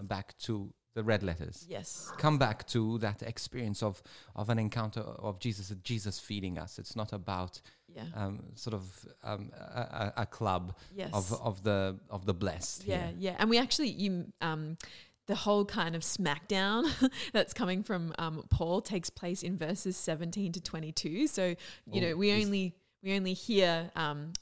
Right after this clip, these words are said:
Speaker 2: this sort of reiteration of, of the words that Jesus spoke. But if you just rewind a little bit and read contextually the few verses beforehand, you'll read that,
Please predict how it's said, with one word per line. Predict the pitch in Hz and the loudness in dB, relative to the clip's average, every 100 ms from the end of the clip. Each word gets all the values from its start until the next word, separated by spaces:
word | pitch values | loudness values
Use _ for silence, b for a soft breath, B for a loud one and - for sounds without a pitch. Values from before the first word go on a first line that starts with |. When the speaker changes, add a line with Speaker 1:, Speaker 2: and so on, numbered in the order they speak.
| - | -4
Speaker 2:
this | 185 | -4
sort | - - - 185 | -4 -4 -4 -2
of | 180 - - b b b b - | -4 -8 -20 b b b b 0
reiteration | 202 208 196 180 180 214 - 180 | 6 8 6 6 4 4 2 2
of, | 170 - | -2 -4
of | 170 | -4
the | 170 | -2
words | 175 175 175 | 0 -2 -4
that | - | -4
Jesus | 175 170 165 | -2 -2 -2
spoke. | - 170 165 - | -2 0 0 0
But | 147 | -2
if | 143 | 0
you | 180 | 2
just | 175 233 - - | 4 4 4 -2
rewind | 185 180 165 160 170 | 2 4 4 2 4
a | 170 | 2
little | 170 175 | 4 4
bit | 160 143 | 4 4
and | 170 165 | 2 2
read | 165 160 151 - - | 2 2 -2 -8 -12
contextually | - 185 180 185 180 - - 190 160 160 233 | -6 -2 0 -2 -4 -2 -2 -2 -2 -2 -2
the | 190 | -4
few | - 165 | -4 -4
verses | 156 143 160 | -4 -4 -6
beforehand, | - 160 - 160 170 113 131 156 | -8 -12 -8 -6 -4 -6 -6 -6
you'll | - 170 | -2 -2
read | 165 165 160 - | 0 -2 -2 -6
that, | 135 | -10